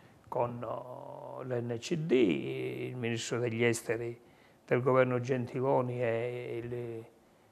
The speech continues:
massimo rappresentante di questa forza politica e io credo che se ci sono le condizioni bisogna crearle per collaborare anche nelle realtà,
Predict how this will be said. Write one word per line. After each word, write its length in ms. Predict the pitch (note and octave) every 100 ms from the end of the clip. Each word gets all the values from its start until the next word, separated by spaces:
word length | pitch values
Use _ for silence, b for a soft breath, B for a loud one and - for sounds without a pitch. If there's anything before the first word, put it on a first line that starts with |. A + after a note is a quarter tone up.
| _ -
massimo 460 | C3 A#2+ - B2
rappresentante 880 | A#2 A2 - A#2+ B2+ A#2+ C3+ A#2 A#2
di 80 | A#2
questa 280 | B2 A#2 C3
forza 320 | C3 C3+ E3+
politica 640 | G#3 G3 F#3+ A3+ C4+ - -
e 100 | B2+
io 140 | B2
credo 300 | B2+ A#2+ A#2+
che 140 | - B2+
se 140 | A2+
ci 120 | -
sono 260 | - B2 A#2+
le 120 | A#2
condizioni 640 | A#2+ A#2+ A#2+ - A#2 B2
bisogna 400 | B2 - A2+ A2
crearle 800 | A#2+ D3 B2+ A#2 C#3+ G3+ G#3 - b b b _
per 180 | C#3 C3+
collaborare 800 | C#3 B2+ C3 C#3 C3 G#2 G#2 A2+
anche 600 | B2+ C3+ C3 A#2+ B2 A#2+
nelle 300 | A2+ A2 G#2
realtà, 1040 | G#2 G2+ - G#2+ A2 B2 B2 G2 G2 -